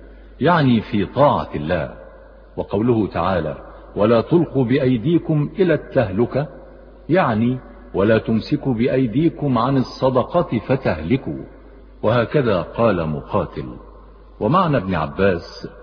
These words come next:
"ولا تمسكوا عن الصدقة فتهلكوا"، أي لا تمسكوا عن النفقة على الضعفاء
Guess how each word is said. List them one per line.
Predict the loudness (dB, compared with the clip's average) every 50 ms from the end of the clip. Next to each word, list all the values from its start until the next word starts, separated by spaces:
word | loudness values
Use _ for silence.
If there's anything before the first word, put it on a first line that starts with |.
| -20 -20 -20 -20 -12 -6 -2
"ولا | 0 2 2 2
تمسكوا | 2 2 0 0 0 0 -2 -2 0 0 2
عن | 2 2 0
الصدقة | 0 -2 -4 -4 -2 0 0 0 0 0 0 -2 0 0 -2
فتهلكوا"، | -2 -2 -2 -2 -2 -2 -4 -2 -2 -2 -4 -4 -4 -6 -10 -10 -12 -16 -20 -20 -20 -20 -20 -14 -2 2
أي | 2 2 2 2 -2 -6 -10 -16 -20 -20 -18 -10 -4
لا | 0 2 2 2
تمسكوا | 0 -2 -4 -4 -2 -2 -2 -2 0 0 0 2
عن | 2 2 2 2
النفقة | 2 2 2 2 2 2 0 0 -2 0 0 0 0 0 0 0 0
على | 0 2 0 0 0
الضعفاء | -2 -4 -2 -2 -2 -2 -2 -2 0 0 2 0 0 -4